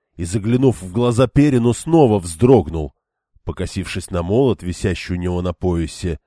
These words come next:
Фалоун бросил быстрый удивленный взор на генерала Знамени.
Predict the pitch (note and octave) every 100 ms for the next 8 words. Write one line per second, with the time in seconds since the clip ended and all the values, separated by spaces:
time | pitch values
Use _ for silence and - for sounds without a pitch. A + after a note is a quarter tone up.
0 | _ _ _ - G2+ A2+ A#2 G#2+ G2 A#2
1 | - A2+ F2+ A#2 G#2 G#2+ A2 G2+ A2 A2
2 | G#2+ G#2+ F#2 A2+ A2+ G2 G#2 F#2+ G#2+ G2+
3 | F#2+ G#2+ G#2+ C3+ F2 D2 C#2+